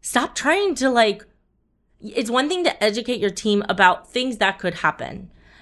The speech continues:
but you have to let them experience the pain of it. And so many leaders try to stop their teams from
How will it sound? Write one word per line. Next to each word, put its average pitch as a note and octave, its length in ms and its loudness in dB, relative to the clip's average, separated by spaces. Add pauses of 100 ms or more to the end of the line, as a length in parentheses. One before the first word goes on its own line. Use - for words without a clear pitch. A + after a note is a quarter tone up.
(140)
but A#3 460 0
you A#3 140 -2
have C#4 260 0
to A4 100 -4
let A#3+ 220 2
them C4 140 -6
experience A3 500 -4
the F3 140 -2
pain A3 280 -2
of D#3 120 0
it. - 200 -6
And G3+ 220 -2
so - 260 0
many C4 200 0
leaders G3 340 -2
try F3+ 240 0
to E3 80 -6
stop E3+ 500 -2
their G3 120 -4
teams F3 360 -6
from D#3 300 -10